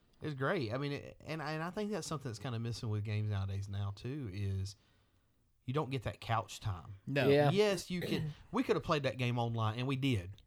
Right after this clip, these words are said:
Speaker 1: We did. But think about even, even after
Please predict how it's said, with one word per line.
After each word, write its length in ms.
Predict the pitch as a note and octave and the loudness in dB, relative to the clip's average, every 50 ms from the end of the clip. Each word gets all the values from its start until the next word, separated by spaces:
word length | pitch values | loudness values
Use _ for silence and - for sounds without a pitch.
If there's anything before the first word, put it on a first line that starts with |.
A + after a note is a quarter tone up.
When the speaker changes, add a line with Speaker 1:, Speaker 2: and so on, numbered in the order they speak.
| _ - - - | _ -18 -8 -6
Speaker 1:
We 100 | C3 B2 | -4 0
did. 380 | A#2 A#2+ G#2+ F2 F#2 A2+ - - _ _ _ _ _ - - - - _ - | 2 2 0 0 -2 -8 -14 -18 _ _ _ _ _ -20 -20 -20 -20 _ -10
But 560 | A#2 A#2 A2+ - E3+ D#3+ C#3+ B2+ A2 - B2 | -8 -4 0 2 2 4 4 2 0 -2 -2
think 180 | D3 E3+ E3 F3+ | -4 -2 -2 -2
about 460 | E3 D#3+ D3+ C#3+ C3 B2 A2 A2+ A#2+ - | 0 0 2 4 4 2 2 0 -2 0
even, 540 | D3 E3+ F3 E3+ D#3 C#3+ C3+ B2 A#2+ B2+ - - - | 0 2 2 2 0 0 0 -2 -2 -4 -8 -8 -4
even 340 | D3 F3 G#3+ F#3+ D#3+ A#2+ A2 - - | -2 0 0 0 0 -2 -4 -6 -6
after 720 | - C3+ D3+ E3+ F3 - - - C#3 B2+ A2 G#2+ G#2 G2+ G2+ | -6 -4 -4 -4 -6 -8 -8 -4 0 0 2 2 2 0 -2